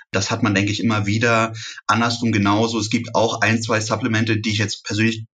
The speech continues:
niemandem direkt empfehlen würde, die auch nicht studienbasiert sind, aber wo ich mir irgendwie davon denke, dass das doch funktioniert und deswegen sind die auch in meiner Routine mit drinne.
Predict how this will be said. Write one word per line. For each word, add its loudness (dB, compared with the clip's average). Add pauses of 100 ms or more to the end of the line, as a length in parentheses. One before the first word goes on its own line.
(300)
niemandem 0
direkt -2
empfehlen 0
würde, 2 (320)
die 4
auch -2
nicht 2
studienbasiert 0
sind, -2
aber -2
wo 0
ich -2
mir 0
irgendwie -2
davon 2 (420)
denke, 2
dass 0
das -2
doch -2
funktioniert 0
und -2
deswegen 0
sind -2
die 2
auch -4
in 0
meiner 2
Routine -2
mit 0
drinne. -4